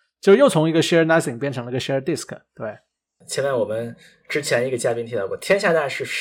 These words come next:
Speaker 2: 分久必合，合久必分啊。
Speaker 1: 这边我想到一个特别有意思的梗，就是在早年，反正个人计算机发明之前吧，哦，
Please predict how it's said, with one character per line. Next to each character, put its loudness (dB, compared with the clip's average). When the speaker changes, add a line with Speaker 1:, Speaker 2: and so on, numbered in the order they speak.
Speaker 2:
分 2
久 0
必 -8
合， -6
合 -6
久 -4
必 -18
分 -14
啊。 -12
Speaker 1:
这 2
边 10
我 8
想 4
到 10
一 8
个 10
特 6
别 8
有 8
意 -2
思 -6
的 -2
梗， -6
就 -6
是 -4
在 4
早 2
年， -6
反 -4
正 0
个 4
人 4
计 -6
算 0
机 -8
发 -4
明 -10
之 -10
前 -14
吧， -12
哦， -10